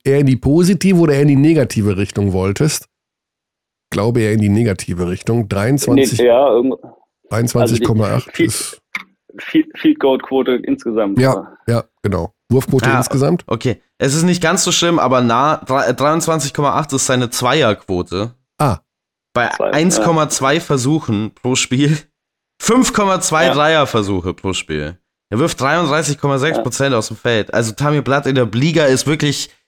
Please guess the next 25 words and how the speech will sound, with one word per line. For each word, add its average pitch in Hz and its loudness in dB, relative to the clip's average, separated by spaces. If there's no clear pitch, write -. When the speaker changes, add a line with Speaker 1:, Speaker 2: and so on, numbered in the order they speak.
Speaker 3:
man 139 2
würde 170 2
es 147 0
im 143 2
Englischen, 139 2
glaub 131 2
ich, - 0
unhinged 143 2
nennen. 82 -2
Null 165 2
von 151 -2
acht 139 0
jetzt 117 -2
dieses 113 -2
Wochenende 110 0
gegen 107 -2
Oldenburg. 92 -2
Von 127 0
der 117 2
Dreierlinie. 107 0
Speaker 2:
Ja. - -2
Speaker 3:
Alle 135 0
Würfe 151 0
von 120 -4
außen. 156 -2